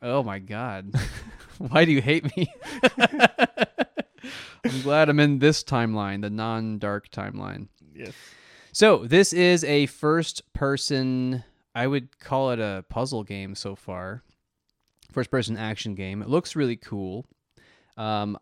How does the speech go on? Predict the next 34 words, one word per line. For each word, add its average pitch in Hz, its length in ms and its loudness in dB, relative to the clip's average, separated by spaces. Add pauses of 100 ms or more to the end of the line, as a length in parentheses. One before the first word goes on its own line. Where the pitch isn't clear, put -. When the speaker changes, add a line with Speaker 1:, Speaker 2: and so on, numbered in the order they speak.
Speaker 1:
I 120 140 -2
have 139 440 2
all 139 120 2
these 139 200 0
things 131 200 0
I 120 80 0
filled 117 240 -2
out 107 180 0
that 113 120 -2
I'll 107 400 -4
go 120 320 -4
through, 107 540 -8 (160)
but 117 180 -2
basically 139 760 2 (400)
the, 127 340 -4
like, 143 140 -2
a, 131 180 4
a 123 100 0
one-liner. 151 500 0
I 160 60 0
like 180 140 0
having 151 180 0
a 110 40 -2
one-liner, 101 680 -8
not 160 220 0
just, - 260 0
like, 139 180 0
what 127 120 -6
the 113 80 -4
games 113 480 -4
is, 98 140 -8
what 107 120 -10
the 104 80 -6
marketing 101 640 -8